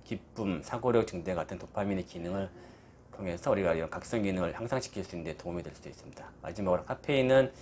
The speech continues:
신체 활성을 증가시켜서 업무 능력을 향상시키고 근육 수축력을 증대시켜서 신체 활동을 강화시키기도 합니다.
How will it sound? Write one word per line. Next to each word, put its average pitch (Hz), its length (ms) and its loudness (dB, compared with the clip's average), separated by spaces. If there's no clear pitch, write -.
신체 156 320 2
활성을 117 680 10
증가시켜서 104 680 0
업무 110 280 6
능력을 92 360 4
향상시키고 110 880 -4
근육 101 340 0
수축력을 113 580 4
증대시켜서 92 760 -4
신체 - 400 -4
활동을 110 420 6
강화시키기도 92 600 -6
합니다. 69 300 -14